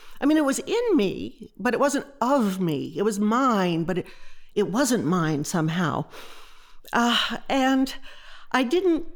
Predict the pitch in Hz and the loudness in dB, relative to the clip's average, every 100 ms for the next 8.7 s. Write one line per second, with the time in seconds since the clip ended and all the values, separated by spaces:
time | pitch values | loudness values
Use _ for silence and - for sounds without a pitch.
0 | - - - 226 302 311 214 208 226 254 | -10 -10 -2 2 4 4 4 2 2 2
1 | 269 269 254 277 269 269 - 370 381 226 | 2 2 2 2 0 -2 0 0 2 2
2 | 185 320 349 - 254 247 233 320 349 - | 2 2 2 2 2 2 2 0 -2 -2
3 | 202 190 190 190 - 247 - 302 302 214 | 0 2 0 -2 -2 -2 0 2 4 2
4 | - - - - 214 339 415 214 170 233 | -2 -16 -20 -6 0 2 2 0 2 0
5 | 359 - - - - - - 269 269 285 | 0 -4 -6 -12 -18 -20 -6 -2 2 2
6 | 240 240 214 220 320 403 - 294 - 214 | 2 2 2 2 2 2 2 0 2 2
7 | 208 190 214 247 269 339 - 226 262 254 | 2 2 0 0 0 0 2 2 2 0
8 | - 208 - 202 269 - | -2 -4 -2 0 2 2